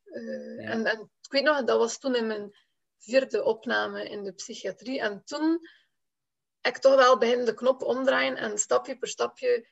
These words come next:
Speaker 2: Ja.
Speaker 1: ehm, is het beginnen beter worden. Maar
Speaker 2: Ja.
Speaker 1: dat gaat nog met ups en downs <laughs> natuurlijk,
Speaker 2: Ja, ja, ja, ja.
Speaker 1: maar,
Speaker 2: En, en, en de mensen rondom u, die, die beginnen dat op een bepaald moment, ik kan mij voorstellen op een bepaald moment dat je dat kan wegsteken, maar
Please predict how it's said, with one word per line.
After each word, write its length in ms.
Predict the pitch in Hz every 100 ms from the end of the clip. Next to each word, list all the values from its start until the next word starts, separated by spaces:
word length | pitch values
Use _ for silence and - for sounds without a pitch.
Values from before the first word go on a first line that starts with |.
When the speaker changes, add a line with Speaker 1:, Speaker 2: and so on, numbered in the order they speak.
| _ _ _
Speaker 2:
Ja. 80 | -
Speaker 1:
ehm, 420 | 220 214 214 202 208
is 160 | - 226
het 80 |
beginnen 300 | 226 220 202
beter 320 | 185 226 - 196
worden. 420 | 196 208 208 226
Maar 140 | 226 226
Speaker 2:
Ja. 40 |
Speaker 1:
dat 80 | 233
gaat 160 | 247 254
nog 200 | 285 214
met 200 | 185 -
ups 180 | -
en 140 | - 202
downs 380 | 214 208 202 -
<laughs> 40 | 226
natuurlijk, 400 | - - 139 117
Speaker 2:
Ja, 140 | 117
ja, 20 |
ja, 140 | 113 110
ja. 100 | - - -
Speaker 1:
maar, 0 |
Speaker 2:
En, 140 | 143 143
en, 180 | 151
en 200 | 151 147
de 80 | 139
mensen 460 | 135 156 156 147 127
rondom 360 | 127 160 185
u, 140 | 208 208
die, 280 | 156 156 127
die 280 | 143 147
beginnen 280 | 135 135 151
dat 140 | 151 143
op 120 | 131
een 80 | 127
bepaald 300 | 123 131 165
moment, 340 | 151 156 156
ik 100 | 139 143
kan 120 | 143
mij 160 | 135
voorstellen 520 | 131 147 165 175 160 151
op 140 | 135
een 100 | 120
bepaald 320 | 120 143 160
moment 260 | 151 156 165
dat 80 | 147
je 60 |
dat 140 | 135 127
kan 140 | 120
wegsteken, 560 | 117 135 - 180 180 190
maar 360 | 165 151 -